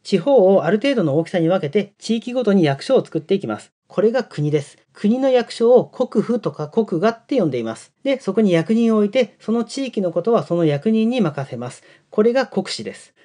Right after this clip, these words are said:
国司は任期が四年で、中央政府から任命されて派遣されていきます。で、地方では税を集めたり、兵士を集めたりするんだけど、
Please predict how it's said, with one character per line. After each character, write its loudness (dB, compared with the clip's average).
国 -12
司 -2
は 2
任 2
期 -4
が -4
四 -6
年 0
で、 -2
中 -8
央 0
政 -2
府 -6
か -2
ら 2
任 0
命 0
さ -8
れ -4
て -4
派 -8
遣 -6
さ -10
れ -6
て -6
い -4
き -10
ま -4
す。 -20
で、 -4
地 0
方 6
で 4
は 4
税 6
を 4
集 -4
め 2
た -4
り、 -4
兵 2
士 -2
を -2
集 -4
め 0
た -2
り -4
す -14
る 2
ん 0
だ -6
け -8
ど、 2